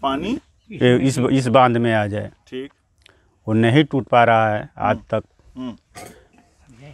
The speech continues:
Speaker 2: और इसमें इतना, इतना इस समय इतना बारिश नहीं हो रहा है कि बांध भरा।
Speaker 1: हम्म।
Speaker 2: इस समय जाकर देख लीजिए बांध में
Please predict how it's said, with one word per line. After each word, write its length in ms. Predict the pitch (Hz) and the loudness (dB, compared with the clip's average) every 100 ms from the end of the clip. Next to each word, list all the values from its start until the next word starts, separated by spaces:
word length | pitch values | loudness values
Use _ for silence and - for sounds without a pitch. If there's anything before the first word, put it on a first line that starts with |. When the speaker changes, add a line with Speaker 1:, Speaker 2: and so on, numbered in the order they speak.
| - | -8
Speaker 2:
और 180 | 107 113 | -2 -2
इसमें 460 | 123 - 135 135 135 | -2 -2 0 0 -2
इतना, 180 | - 131 | -4 -2
इतना 360 | 135 127 139 139 | -2 0 0 0
इस 140 | 147 131 | -2 -2
समय 300 | 139 135 131 | -2 0 -2
इतना 280 | - 139 | -2 -2
बारिश 360 | 123 120 139 156 | 4 4 4 2
नहीं 140 | 160 | 0
हो 120 | 147 143 | 2 2
रहा 100 | 135 | 2
है 80 | |
कि 80 | 123 | 0
बांध 320 | 123 131 127 | 0 2 2
भरा। 340 | 101 117 120 - - _ - | 0 2 2 0 -10 _ -18
Speaker 1:
हम्म। 420 | 127 113 - 127 | -16 -16 -12 -10
Speaker 2:
इस 100 | 120 | -6
समय 200 | 139 123 | -4 2
जाकर 280 | 131 131 123 | 4 4 0
देख 320 | 113 143 - | -2 -2 -4
लीजिए 240 | 139 131 | -4 -2
बांध 300 | 131 127 135 | 0 0 0
में 300 | 135 131 131 | 0 -2 -4